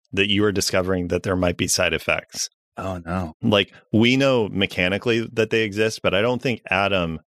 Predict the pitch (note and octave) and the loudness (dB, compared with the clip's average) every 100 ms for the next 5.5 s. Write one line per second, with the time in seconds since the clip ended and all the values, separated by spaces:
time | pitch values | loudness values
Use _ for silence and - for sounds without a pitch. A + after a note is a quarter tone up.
0 | _ - A2+ B2 A#2+ G2 G2 F2 F#2+ - | _ -2 0 2 2 2 0 2 -2 0
1 | F#2+ F2 F2 E2+ D#2 - G2 G2+ - G#2+ | -2 0 0 -2 -4 -2 0 0 0 0
2 | F#2+ - F#2 D#2+ - F2+ E2+ E2 F2 D2+ | 0 2 0 -2 -2 0 0 0 -2 -2
3 | - D#2+ E2 E2+ G2+ G#2 - - A2+ C#3+ | 0 0 0 0 0 -2 -4 2 4 4
4 | F3 D#3+ C3 F#2+ - B2+ C3+ F2+ F2 - | 2 2 2 0 0 0 0 -4 -4 -2
5 | E2 - F2+ F#2 - | -2 2 2 2 -2